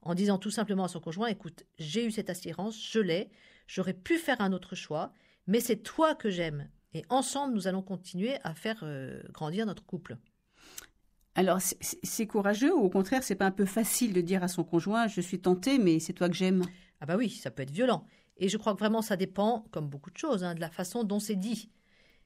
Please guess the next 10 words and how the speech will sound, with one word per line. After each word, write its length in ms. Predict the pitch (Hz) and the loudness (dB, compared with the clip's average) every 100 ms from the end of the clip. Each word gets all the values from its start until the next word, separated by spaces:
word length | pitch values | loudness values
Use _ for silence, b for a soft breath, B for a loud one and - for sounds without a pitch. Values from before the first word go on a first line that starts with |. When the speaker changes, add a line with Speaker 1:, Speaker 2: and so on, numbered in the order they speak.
| _ | _
Speaker 1:
Si 240 | - 320 302 | -4 -2 0
c'est 160 | 302 | 0
dit 200 | 226 277 | 0 2
en 120 | 220 | 4
exprimant, « 760 | 220 226 - 226 214 208 180 b b b _ | 4 2 -4 0 2 2 0 b b b _
J'ai 160 | - 214 | -2 0
besoin 320 | 262 247 262 | 2 2 0
de 60 | |
ton 160 | 233 233 | 0 -6
soutien, 560 | - 220 - 202 185 | -6 -10 -6 -4 -4